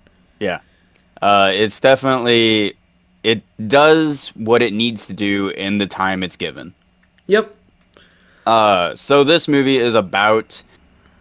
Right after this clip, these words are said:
Speaker 1: a group of people meeting at a hotel, and they start getting picked off one by one, and they gotta figure out who's doing it.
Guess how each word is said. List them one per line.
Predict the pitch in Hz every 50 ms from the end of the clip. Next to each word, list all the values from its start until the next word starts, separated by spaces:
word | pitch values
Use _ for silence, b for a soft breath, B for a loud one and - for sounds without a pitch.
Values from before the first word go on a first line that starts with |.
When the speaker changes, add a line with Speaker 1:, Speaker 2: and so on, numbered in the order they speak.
| _ _ -
Speaker 1:
a | 117 117 107 104 98 95
group | 87 131 151 160 139 143
of | 131 -
people | - 131 127 123 - - 123 120 120 120 120 120 _ _ _ _ _ _ _ _ _ _ _ _ _ _ _ _ _ _ _ _ _ -
meeting | - 92 98 104 123 139 147 143 147 143 139 135 135 -
at | - 95 -
a | 107 101
hotel, | 98 101 117 131 135 123 - 117 104 101 98 95 95 95 92 90 _ _ _ _ _ _ _ _ _ _ _ _ _ _ _ _ _ _ _ _ _ _ _ _ _ _ -
and | 113 110 107 107 107 107 104 101 101 101 98 - _ _ _ -
they | - 107 107
start | - - 123 127 117
getting | 110 123 120 117 104
picked | - 117 117 101 -
off | 113 107 107 101 - 101
one | 107 120 123 117
by | 113 110 107
one, | 101 104 104 104 104
and | 98 101
they | 101
gotta | 98 98 98
figure | 95 - 104 98 98 98
out | 98 92 - -
who's | - 95 110 110 107 98
doing | 85 92 90 85 80 76
it. | 71 -